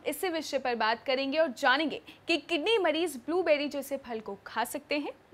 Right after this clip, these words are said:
या नहीं। लेकिन वीडियो में आगे बढ़ने से पहले अगर आपने अभी तक हमारे चैनल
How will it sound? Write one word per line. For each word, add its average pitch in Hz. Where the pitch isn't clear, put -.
या 262
नहीं। 196
लेकिन 359
वीडियो 311
में 427
आगे 311
बढ़ने 285
से 302
पहले 262
अगर 240
आपने 359
अभी 330
तक 311
हमारे 269
चैनल 262